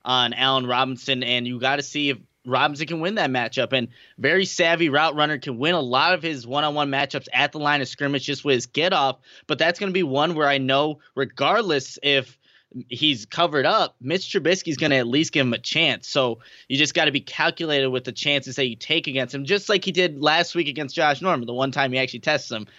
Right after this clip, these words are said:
you know, he gets picked off. So you just gotta be calculated on when you're actually going to take those chances with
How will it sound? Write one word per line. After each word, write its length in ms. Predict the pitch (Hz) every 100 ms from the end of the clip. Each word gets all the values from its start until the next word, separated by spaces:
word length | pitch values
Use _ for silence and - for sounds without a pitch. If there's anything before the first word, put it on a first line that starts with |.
| _
you 60 | 120
know, 80 | 113
he 60 |
gets 180 | 113 -
picked 340 | - 269 - 180
off. 280 | 151 101
So 360 | - 208 160 - - - - - -
you 220 | 147 156
just 240 | 139 175 -
gotta 200 | 180 170
be 80 | 160
calculated 720 | - 175 185 170 151 143 135
on 140 | 123
when 200 | 135 143
you're 100 | 139
actually 280 | 131 - 127
going 200 | 135 131
to 100 | 123
take 200 | - 127
those 200 | 135 117
chances 440 | - 139 135 127 113
with 200 | 135